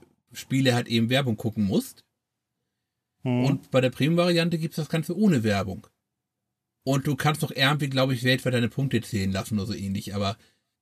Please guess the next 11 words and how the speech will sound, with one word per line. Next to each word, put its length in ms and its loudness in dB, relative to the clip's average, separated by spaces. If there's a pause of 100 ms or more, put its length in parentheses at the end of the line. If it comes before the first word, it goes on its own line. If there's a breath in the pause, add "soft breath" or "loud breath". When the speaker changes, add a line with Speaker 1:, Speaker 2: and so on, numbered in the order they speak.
(240)
Speaker 2:
Nee, 220 4
nee, 220 6
nee, 140 4
nee. 320 2 (240)
Ich 120 0
spiele 240 8
ja 100 10
sehr 180 8
gerne 320 6
die 220 4
Solitär-Version. 1080 0